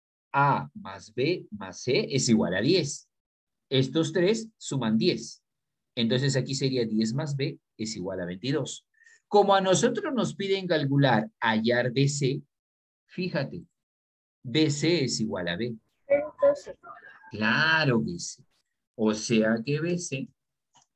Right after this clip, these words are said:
Speaker 1: es igual a doce. Y se acabó el ejercicio. Esto de aquí es un ejercicio solamente para reemplazar,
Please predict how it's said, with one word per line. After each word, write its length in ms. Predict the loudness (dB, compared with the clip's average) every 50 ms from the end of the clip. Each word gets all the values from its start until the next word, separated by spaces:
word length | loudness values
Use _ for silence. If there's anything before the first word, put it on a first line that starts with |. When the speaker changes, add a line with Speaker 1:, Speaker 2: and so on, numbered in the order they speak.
| _ _ _ _ _ -10
Speaker 1:
es 240 | -8 -8 -6 -6 -6
igual 300 | -6 -6 -6 -8 -10 -12
a 80 | -12
doce. 280 | -12 -12 -14 -14 -16 _ _ _ _ _ _ _ _ _ _ _ _ _ _ _ _ _ _ _ _ _
Y 280 | 0 0 0 0 -2 -12 -10
se 320 | -8 -6 -4 0 0 0
acabó 360 | 0 2 0 -2 -2 -2 -4
el 60 | -6 -6
ejercicio. 580 | -8 -10 -14 -18 -18 _ _ _ _ _ _ _ _ _ _ _ _ _ _ _ _ _ _ _ _ _
Esto 380 | -8 -4 -4 -2 2 4 6 6
de 160 | 6 6 4
aquí 340 | 4 2 -4 -8 -8 -10 -14 _ _ _ _ _ _ -2
es 200 | -2 0 2 2
un 140 | 2 2 2
ejercicio 640 | 0 -2 -2 -2 -4 -4 -4 -6 -6 -6 -6 -6 -6
solamente 760 | -6 -4 -2 -2 -2 -2 -2 -4 -6 -8 -10 -10 -10 -10 -10
para 320 | -8 -6 -6 -6 -6 -8
reemplazar, 760 | -8 -10 -14 -14 _ _ _ -20 -18 -12 -10 -8 -8 -8 -10